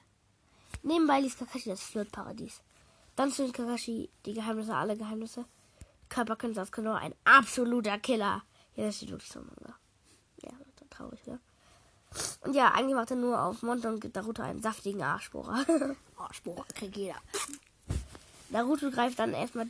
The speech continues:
Speaker 1: den Schattendoppelgänger an und schickt Kakashi ein Feuer da rein. Naja. Oder auch nicht, denn
Speaker 2: Kakashi hat sich in Naruto verwandelt und Naruto hat sich dann selbst geschlagen.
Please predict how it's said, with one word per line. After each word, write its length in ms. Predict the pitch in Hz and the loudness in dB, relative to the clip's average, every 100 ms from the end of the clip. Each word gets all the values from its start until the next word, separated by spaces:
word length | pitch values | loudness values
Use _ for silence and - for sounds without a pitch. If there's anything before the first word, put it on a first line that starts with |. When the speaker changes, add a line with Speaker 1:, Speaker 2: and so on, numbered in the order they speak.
| - - - | -8 -20 -14
Speaker 1:
den 80 | 254 | -6
Schattendoppelgänger 680 | 285 226 220 226 220 202 - | -4 0 -2 -2 -4 -2 0
an 160 | 269 | 0
und 240 | - 240 - - - - | -2 -4 -6 -20 -20 -14
schickt 200 | - 262 | -8 -6
Kakashi 460 | 247 254 262 262 - _ _ | -4 -4 -2 -4 -6 _ _
ein 120 | - - - | -10 -10 -10
Feuer 360 | - 269 247 | -4 2 2
da 180 | 208 202 | 2 0
rein. 260 | 202 175 208 | -2 -2 0
Naja. 460 | 220 214 196 170 220 _ _ - - _ - - - - - | 2 2 2 -2 -6 _ _ -20 -20 _ -20 -20 -20 -20 0
Oder 240 | 240 262 233 | 6 8 8
auch 100 | 240 | 8
nicht, 320 | 226 214 - | 2 0 -2
denn 400 | 196 208 175 139 - _ _ _ _ _ _ _ _ _ _ _ _ _ | 0 2 -2 -4 -12 _ _ _ _ _ _ _ _ _ _ _ _ _
Speaker 2:
Kakashi 600 | - 196 247 254 262 247 269 | -10 -2 -2 2 2 0 -4
hat 160 | 202 - | -10 -8
sich 240 | 202 - | -10 -8
in 240 | 202 190 254 | -8 -8 -10
Naruto 360 | - 202 240 240 | -12 -6 -4 -4
verwandelt 480 | 196 185 190 214 233 | -6 -8 -6 -6 -6
und 140 | 214 180 | -10 -12
Naruto 460 | 175 196 208 196 - | -10 -8 -8 -10 -12
hat 80 | - | -14
sich 100 | - | -14
dann 220 | - 175 - | -14 -14 -12
selbst 360 | - 185 - - | -12 -14 -16 -18
geschlagen. 280 | - - | -16 -18